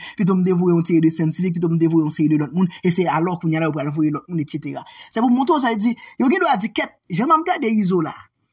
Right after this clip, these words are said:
J'aime bien Tilapli, j'aime bien barbecue, j'aime bien disposer, j'aime bien dire même, yo prêt pour yo gourmet, et cetera. Si mal voit, on quantité, on série de soldats sérieux en Haïti là. Soldats, ça, vient mourir. Gouvernement, va dire, Kèt,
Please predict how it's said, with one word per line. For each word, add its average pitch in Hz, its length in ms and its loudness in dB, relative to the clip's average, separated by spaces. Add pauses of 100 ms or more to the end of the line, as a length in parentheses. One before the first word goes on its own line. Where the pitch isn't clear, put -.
(140)
J'aime 240 220 0
bien 320 80 -2
Tilapli, 320 460 -4
j'aime 226 160 -2
bien 262 240 -4
barbecue, 208 440 -2
j'aime 254 140 2
bien 220 260 -4
disposer, 175 540 -2
j'aime 247 120 -4
bien 233 220 -6
dire 196 220 -2
même, 185 160 0 (180)
yo 277 140 0
prêt 247 220 -6
pour 208 160 -10
yo 220 120 -6
gourmet, 196 300 -2
et 185 100 -2
cetera. 175 440 -4 (440)
Si - 240 -2
mal 302 220 2
voit, 320 180 4
on 240 60 -2
quantité, 214 360 -4 (140)
on 190 120 0
série 202 240 0
de 180 80 2
soldats 170 360 -2
sérieux 170 540 2
en 170 120 -2
Haïti 160 360 -4
là. 151 100 -8 (400)
Soldats, 214 300 -4
ça, 190 120 -6
vient 165 220 -2
mourir. 151 380 -6 (800)
Gouvernement, 233 380 0
va 247 100 0
dire, 175 160 -4
Kèt, 175 160 -4